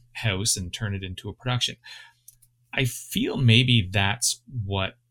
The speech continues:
something like Towering Inferno and The Poseidon Adventure and Airport and, and ultimately this is,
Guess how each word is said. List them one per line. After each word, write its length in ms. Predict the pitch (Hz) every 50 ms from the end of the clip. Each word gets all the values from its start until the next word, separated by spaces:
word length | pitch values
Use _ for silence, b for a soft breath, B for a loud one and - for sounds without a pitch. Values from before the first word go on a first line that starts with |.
| _ _ _
something 420 | - - - 117 104 - - 101
like 160 | 92 85 82 -
Towering 420 | - - 98 98 98 98 98 98
Inferno 560 | 98 95 - - 92 87 87 87 87 87 87
and 100 | 87 87
The 40 | 87
Poseidon 580 | - - - - 92 87 87 87 87 90 87 85
Adventure 420 | 87 87 87 85 - - 95 90
and 120 | 87 92 - -
Airport 540 | 95 92 90 - _ - 101 92 90 90 -
and, 160 | 95 90 95 -
and 100 | 107 101
ultimately 540 | 104 117 - - - 117 107 - 98 95 90
this 280 | 95 117 131 123 - -
is, 280 | 92 87 85 - -